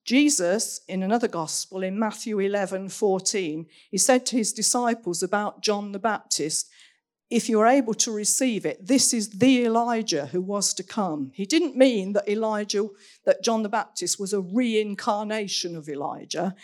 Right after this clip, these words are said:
It just meant that he was the Elijah figure that God had said would come to prepare the way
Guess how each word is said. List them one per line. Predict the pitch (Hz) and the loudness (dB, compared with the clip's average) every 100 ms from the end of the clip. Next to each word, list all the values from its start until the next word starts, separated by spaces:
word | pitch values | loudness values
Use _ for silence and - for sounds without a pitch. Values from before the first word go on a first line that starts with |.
| - - | -20 -18
It | - 180 | -8 -2
just | 240 - | -2 0
meant | 226 196 | 0 -2
that | - - | -6 -8
he | - 254 | -2 -2
was | 220 208 165 160 | -2 -4 -4 0
the | 269 269 | 2 4
Elijah | 269 240 226 226 220 202 | 2 0 -2 -6 -4 -6
figure | - 262 254 143 156 185 _ _ - | -2 -2 -2 -8 -8 -12 _ _ -8
that | 202 | -4
God | 208 220 208 | 0 0 0
had | 202 196 | -2 0
said | - 247 196 170 170 | 0 2 0 -4 -6
would | 185 190 - | -10 -12 -8
come | - 254 175 160 165 | 0 2 2 -2 -4
to | - 190 | -4 -2
prepare | - - - 233 220 214 | -4 2 4 4 2 0
the | 220 | 0
way | 196 196 165 147 156 | 0 0 0 -2 -6